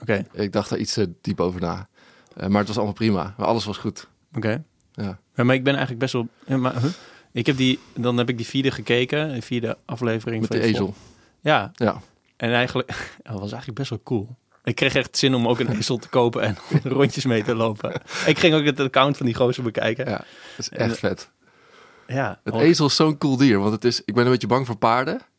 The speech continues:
Speaker 1: Ja.
Speaker 2: Dus het is een soort, het is geen, het lijkt wel een beetje een paard, maar het is een soort klein paard.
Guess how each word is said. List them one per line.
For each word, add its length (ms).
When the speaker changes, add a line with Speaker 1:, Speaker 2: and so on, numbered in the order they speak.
Speaker 1:
Ja. 100
Speaker 2:
Dus 80
het 120
is 80
een 60
soort, 340
het 100
is 80
geen, 320
het 160
lijkt 200
wel 180
een 60
beetje 180
een 60
paard, 200
maar 100
het 20
is 80
een 60
soort 100
klein 200
paard. 400